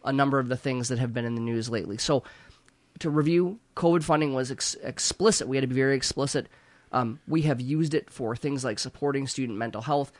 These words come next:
making sure we could weather the pandemic and get through it to the best of our ability, uh, and then, of course, trying to have some budget stabilization. Since twenty eighteen nineteen, Jeff,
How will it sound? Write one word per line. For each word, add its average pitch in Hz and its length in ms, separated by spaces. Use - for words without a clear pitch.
making 139 300
sure 139 180
we 131 140
could 113 220
weather 135 300
the 139 80
pandemic 127 600
and 120 100
get - 160
through 143 200
it - 60
to 135 80
the 127 80
best 120 220
of 123 80
our 117 80
ability, 120 540
uh, 117 140
and 139 180
then, 139 120
of 135 100
course, 127 240
trying 135 220
to 135 60
have 131 120
some 120 140
budget 127 340
stabilization. 127 880
Since 226 240
twenty 190 340
eighteen 165 240
nineteen, 147 440
Jeff, 120 260